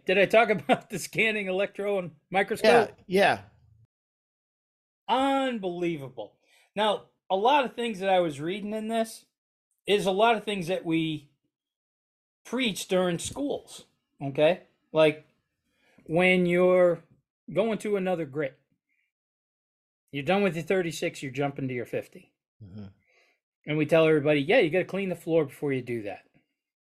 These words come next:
Speaker 1: Well, now I know why we're, we're telling people to clean the floor. Because when you're sanding,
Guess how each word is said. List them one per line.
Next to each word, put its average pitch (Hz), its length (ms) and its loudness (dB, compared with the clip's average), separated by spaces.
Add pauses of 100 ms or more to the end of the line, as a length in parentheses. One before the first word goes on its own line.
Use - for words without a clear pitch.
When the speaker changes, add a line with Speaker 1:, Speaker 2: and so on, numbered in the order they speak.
(1000)
Speaker 1:
Well, 165 160 2
now 202 240 2
I 185 60 0
know 170 160 4
why 156 580 0 (840)
we're, 139 180 -6 (160)
we're 131 120 -10
telling 135 260 -6
people 120 260 -12
to 117 60 -14
clean 123 280 -8
the 107 80 -14
floor. 120 320 -18 (680)
Because 170 560 4
when 175 240 0
you're 160 220 -2
sanding, 151 800 -2